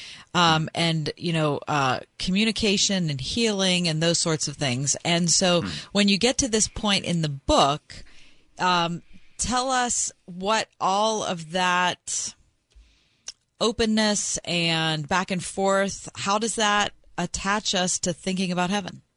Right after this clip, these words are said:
Speaker 1: Or our future in heaven, maybe, is a better way to put it.
Speaker 2: Right. Well, I, I think, um, you know, I, I am, I have always been, uh, really moved and, uh, found to be transformational C S Lewis's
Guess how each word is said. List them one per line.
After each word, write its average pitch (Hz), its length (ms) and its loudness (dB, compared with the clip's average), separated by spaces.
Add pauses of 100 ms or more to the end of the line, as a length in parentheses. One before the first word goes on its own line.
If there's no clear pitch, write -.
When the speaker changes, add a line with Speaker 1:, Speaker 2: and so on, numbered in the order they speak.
(1500)
Speaker 1:
Or 226 140 0
our 196 100 2
future 262 340 0
in 143 80 0
heaven, 127 260 0
maybe, 143 240 0
is 147 120 -2
a 151 40 -2
better 147 180 -2
way 139 100 -2
to 139 80 -6
put - 160 -14
it. - 80 -20 (800)
Speaker 2:
Right. 110 240 0
Well, 127 140 -2
I, 135 260 0
I 127 140 -2
think, - 360 -4
um, 92 440 -2 (120)
you 120 120 -6
know, 117 80 0
I, 110 140 2
I 113 200 -2
am, 101 300 -2
I 110 100 -4
have 104 180 -2
always 110 320 -2
been, 90 560 -4 (140)
uh, 85 400 -12
really 110 300 -2
moved 113 720 -2 (100)
and, 85 540 -8 (160)
uh, 90 180 -10 (380)
found 104 420 -2
to - 180 -14
be 98 120 -4
transformational 98 680 -4
C - 200 -4
S 92 180 -4
Lewis's 95 640 -4